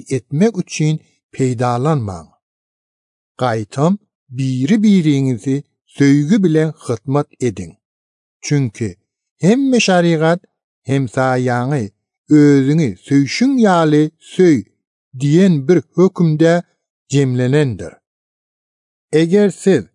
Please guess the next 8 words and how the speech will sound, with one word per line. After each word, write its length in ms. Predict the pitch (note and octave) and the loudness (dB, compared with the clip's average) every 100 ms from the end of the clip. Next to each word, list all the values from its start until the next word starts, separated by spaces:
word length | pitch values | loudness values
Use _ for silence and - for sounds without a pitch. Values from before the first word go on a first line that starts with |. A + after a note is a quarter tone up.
| _ | _
biri-birinizi 1300 | B2+ C#3 D3 E3+ G3+ D3+ D3 C3+ A#2+ A2+ A2 F#2 G2 - _ _ _ - | -8 -4 -2 0 0 -2 -4 -2 -4 -4 -6 -8 -10 -12 _ _ _ -8
çeýnemegi 840 | - C#3+ C#3 C3+ C3 C3 B2+ E3 G#2+ - _ _ | -2 0 0 -2 -2 -4 0 -2 -2 -6 _ _
we 100 | B2+ C3+ D3+ | -6 -4 -4
iýmäge 640 | D3 D3 C#3+ C#3 C3+ C#3+ C#3 G#2+ | -2 -2 -2 0 0 0 -2 -2
dowam 360 | B2+ C3 D#3+ G#3 F3 | -2 0 2 0 -2
etdirseňiz, 840 | G3 G3 - E3+ D3+ C#3 C3+ C#3 C3 - _ _ _ - | -2 -2 -4 -4 -2 -6 -4 -4 -6 -10 _ _ _ -6
onda 340 | C#3 C#3+ D3 | -4 -2 0
biri-birinizi 1300 | C3+ A#2+ C3 C3+ G#3 F#3+ F#3+ D#3 C#3+ C3+ B2+ A2 A#2 | -2 -2 -4 0 0 2 0 0 0 -2 -4 -6 -6